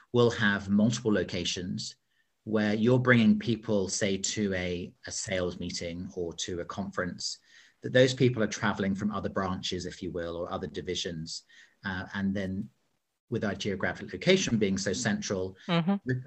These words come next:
Speaker 1: we're probably one of the best places to have that, as opposed to popping it in one corner and then someone is always traveling furthest. Whereas
Speaker 2: Yeah.
Speaker 1: if you're in the middle, generally people are all traveling, hopefully t-, at a
Speaker 2: To
Speaker 1: similar
Speaker 2: you.
Speaker 1: t-, to
Speaker 2: Yeah.
Speaker 1: us. Into, yeah, we become, you know, that, we become the bullseye on the dartboard.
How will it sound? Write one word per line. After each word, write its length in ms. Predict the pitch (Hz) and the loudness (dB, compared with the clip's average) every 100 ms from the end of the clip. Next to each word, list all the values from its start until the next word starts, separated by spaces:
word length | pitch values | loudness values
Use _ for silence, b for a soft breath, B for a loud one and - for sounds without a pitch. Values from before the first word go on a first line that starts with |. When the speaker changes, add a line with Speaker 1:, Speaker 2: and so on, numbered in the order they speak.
| 139 | 6
Speaker 1:
we're 100 | 127 | 6
probably 220 | 127 120 | 6 4
one 140 | 110 110 | 4 4
of 80 | |
the 60 | 107 | 2
best 320 | 110 107 - | 2 0 -2
places 340 | 107 104 104 - | -2 -2 -2 -6
to 80 | |
have 320 | - 113 123 127 | -4 2 2 2
that, 340 | 98 95 107 | 0 0 -2
as 140 | 113 | -4
opposed 440 | 113 - 117 113 - | -4 0 0 0 0
to 260 | 104 98 101 B B B | 0 0 -4 B B B
popping 280 | - 127 131 | -2 4 6
it 80 | 113 | 6
in 140 | 113 | 6
one 180 | 107 101 | 6 6
corner 380 | 101 170 143 110 | 4 6 6 4
and 120 | 110 | 4
then 120 | 107 107 | 6 6
someone 400 | - 120 117 107 | 4 2 6 4
is 140 | 104 | 4
always 260 | 98 98 95 | 0 0 -2
traveling 480 | - 98 95 95 | -4 -4 -2 -4
furthest. 560 | 87 98 85 117 127 - - b b - | -4 -4 -4 -4 -8 -12 -16 b b 6
Whereas 200 | 113 135 | 8 8
Speaker 2:
Yeah. 60 | |
Speaker 1:
if 80 | 107 | 6
you're 120 | 107 | 0
in 100 | 104 101 | -4 -2
the 60 | |
middle, 380 | 135 117 113 127 - _ | 2 2 2 0 -6 _
generally 400 | - 104 98 98 | 2 4 4 2
people 300 | 98 92 101 | -2 -4 -2
are 20 | |
all 120 | 95 | -2
traveling, 540 | 90 101 90 90 87 90 b b b | -2 -4 -4 -4 -6 -10 b b b
hopefully 600 | 139 147 - 101 92 92 | 0 2 0 -2 -2 -2
t-, 220 | - - | -10 -10
at 80 | 107 | -6
a 40 | 101 | -4
Speaker 2:
To 60 | |
Speaker 1:
similar 300 | - 107 147 | -2 0 2
Speaker 2:
you. 220 | 143 151 | 4 4
Speaker 1:
t-, 760 | 147 - _ _ _ _ 123 123 | 2 -6 _ _ _ _ -8 0
to 60 | - | 0
Speaker 2:
Yeah. 80 | |
Speaker 1:
us. 260 | - - - _ - | 0 -8 -12 _ -6
Into, 200 | 107 104 | -2 0
yeah, 180 | 117 120 | 2 4
we 160 | 117 131 | 6 4
become, 320 | 139 127 117 | 4 4 4
you 100 | 113 | 4
know, 60 | 98 | 2
that, 240 | 101 - B B | 0 -2 B B
we 100 | 170 | 4
become 240 | 180 165 147 | 6 6 4
the 80 | 135 | 6
bullseye 360 | 135 131 113 | 6 8 6
on 100 | 110 | 6
the 40 | 101 | 6
dartboard. 460 | 101 107 80 87 | 2 -2 -4 -8